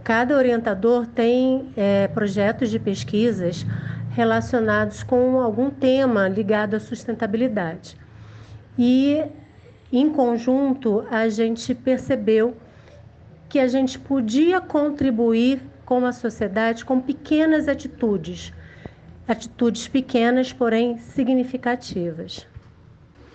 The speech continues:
O Atitudes Sustentáveis é um projeto guarda-chuva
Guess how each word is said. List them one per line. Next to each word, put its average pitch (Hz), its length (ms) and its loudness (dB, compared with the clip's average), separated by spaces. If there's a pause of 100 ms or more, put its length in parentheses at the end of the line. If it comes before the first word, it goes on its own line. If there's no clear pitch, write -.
(460)
O 269 60 2
Atitudes 294 420 0
Sustentáveis 190 960 -2
é 214 80 -2
um 226 60 -6
projeto 202 460 -2
guarda-chuva 170 920 -4